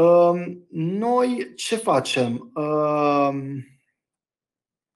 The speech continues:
um, încerc să-mi găsesc cuvintele, dacă îmi permiteți o secundă. Din punctul A, în, din punctul unu în punctul,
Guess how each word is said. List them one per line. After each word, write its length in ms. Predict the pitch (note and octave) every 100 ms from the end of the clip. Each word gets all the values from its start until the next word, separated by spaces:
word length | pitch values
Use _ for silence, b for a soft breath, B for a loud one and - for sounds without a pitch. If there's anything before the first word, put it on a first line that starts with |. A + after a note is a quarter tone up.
| _ b b _ _ _ _ _ _ _ _ _ _ _ _ _ _ _ _ _ _ _ _ _ -
um, 1160 | - C3+ C3 B2+ C3 B2+ B2+ B2+ B2 A2+ - -
încerc 300 | B2+ D3+ E3+
să-mi 200 | - C#3
găsesc 300 | A#2+ E3 -
cuvintele, 600 | C3 C3+ A#2 - - -
dacă 340 | - - -
îmi 100 | B2+
permiteți 420 | - C#3+ C#3+ - -
o 40 |
secundă. 680 | - C#3+ C#3 C3 - - _ _ _ _ _ _ _ _ _ _ _ _ _ _ _ _ _ _ _ _ b -
Din 180 | D#3 D#3
punctul 320 | B3 B3+ G3+
A, 300 | F3+ G3 -
în, 280 | D#3+ C#3+ D#3
din 120 | C#3
punctul 300 | F3 A#3+ G#3
unu 300 | G#3 G3 C#3+
în 120 | C#3 A#2
punctul, 720 | F3 G#3 G#3+ G#3 D#3 D3